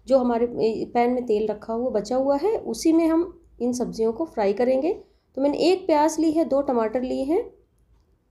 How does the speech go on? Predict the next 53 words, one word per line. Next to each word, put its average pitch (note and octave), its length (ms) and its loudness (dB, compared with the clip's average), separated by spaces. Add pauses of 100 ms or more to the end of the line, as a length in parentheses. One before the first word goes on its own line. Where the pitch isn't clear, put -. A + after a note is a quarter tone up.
(140)
और G3+ 300 2
बिल्कुल A3+ 360 -2
मोटे-मोटे E4 480 2
स्लाइसेस D4+ 480 0
में D4+ 140 2
ऐसे B3+ 240 -2
ही C#4 80 -2
कट B3 220 -4
कर B3+ 160 -6
लिया A#3+ 240 2
है। F4 220 0
दो C4 180 4
मैंने B3+ 180 -2
हरी A3 240 -2
मिर्चें C4 280 -2
ली C4+ 180 0
हैं। G4 360 -4 (200)
तो D#4 60 0
प्याज C#4+ 360 2
को F#4 80 2
इसमें F4+ 240 0
ऐड C4 240 0
कर D#4 120 2
देते D4+ 260 -2
हैं, D#4 60 -2
हल्का E4+ 260 0
सा F#4 160 2
फ्राई A#3 300 0
करेंगे C4+ 300 0
प्याज C#4 320 -2
को। B4 280 -4 (560)
बहुत E4 200 4
ज़्यादा F4+ 200 4
डार्क B3 360 2
नहीं D#4 200 0
करना D#4 240 2
है, F4+ 220 2 (420)
बस B3+ 260 -4
हल्का C4 220 -2
सा D4+ 140 0
कलर C4 300 2
आने A3+ 220 0
तक A#3+ 180 -4
ही C#4 60 -2
इसे C4+ 200 -2
फ्राई G#3 300 -2
करना B3 240 -2
है, C#4+ 60 -2
थोड़ा C#4+ 240 -2
सा D4+ 120 0
सॉफ्ट A3 440 0
हो A#3 60 4
जाए। C#4 200 2